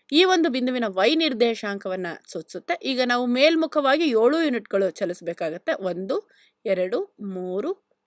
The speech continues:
ನಾಲ್ಕು, ಐದು, ಆರು, ಏಳು. ಈ ಒಂದು ಬಿಂದುವಿನ ನಿರ್ದೇಶಾಂಕ ಹತ್ತು, ಏಳು ಆಗಿದೆ.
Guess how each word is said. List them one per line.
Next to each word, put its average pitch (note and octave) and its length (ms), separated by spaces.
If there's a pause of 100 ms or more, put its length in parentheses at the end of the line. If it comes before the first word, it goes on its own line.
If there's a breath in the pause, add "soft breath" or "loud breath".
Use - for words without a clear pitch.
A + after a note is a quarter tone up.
(360)
ನಾಲ್ಕು, E3+ 760
ಐದು, G3+ 720
ಆರು, F#3 600
ಏಳು. F#3 580 (140)
ಈ C#4+ 160
ಒಂದು C4 260
ಬಿಂದುವಿನ G3 420
ನಿರ್ದೇಶಾಂಕ F#3+ 640 (220)
ಹತ್ತು, G#3+ 320 (380)
ಏಳು F#3 580
ಆಗಿದೆ. E3+ 580